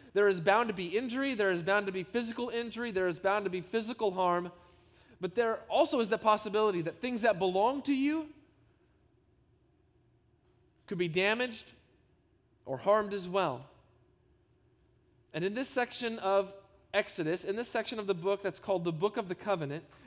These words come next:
God lays out how the people are to live before Him in relationship and how they also are to live with one another.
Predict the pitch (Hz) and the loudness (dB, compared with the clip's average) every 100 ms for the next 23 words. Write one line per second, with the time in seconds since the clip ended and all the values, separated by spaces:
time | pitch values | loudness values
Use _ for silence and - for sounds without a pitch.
0 | 165 170 196 269 254 240 196 185 160 170 | -8 0 2 4 4 2 2 2 2 0
1 | - - - _ 190 185 180 233 240 247 | -10 -20 -20 _ 2 2 0 -2 -2 -2
2 | 202 196 220 196 202 190 175 185 - 208 | 4 4 4 2 2 4 0 0 4 4
3 | 175 190 311 220 214 247 - - - 202 | 4 0 2 2 0 -4 -12 -18 -4 -2
4 | 196 190 214 - 165 147 - 127 - - | 2 2 2 2 -4 -6 -6 -6 -8 -20
5 | _ _ _ _ _ _ _ _ _ _ | _ _ _ _ _ _ _ _ _ _
6 | _ _ _ _ _ _ _ _ _ _ | _ _ _ _ _ _ _ _ _ _
7 | _ _ _ 156 160 214 208 208 220 214 | _ _ _ -12 0 4 6 6 4 2
8 | 190 185 180 196 180 180 185 180 175 180 | 0 2 0 0 0 -4 -2 0 2 0
9 | 120 | 0